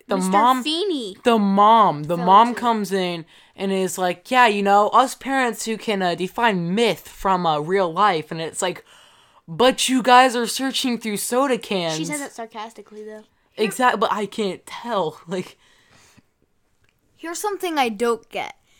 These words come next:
Speaker 3: If the rings are inside of the soda cans,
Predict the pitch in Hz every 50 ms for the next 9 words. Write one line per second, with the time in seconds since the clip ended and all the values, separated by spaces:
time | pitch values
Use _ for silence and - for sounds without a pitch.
0 | _ _ _ _ _ _ _ _ _ _ 294 302 311 269 - - - - - -
1 | - 294 294 277 262 247 247 262 285 311 349 415 415 339 320 294 277 - - _
2 | - 285 294 302 302 302 294 262 - - - 277 247 254 262 247 247 226 208 202
3 | 214 202 - - - 262 262 254 254 247 233 220 196 190 - - 185 165 160 160
4 | 170 185 -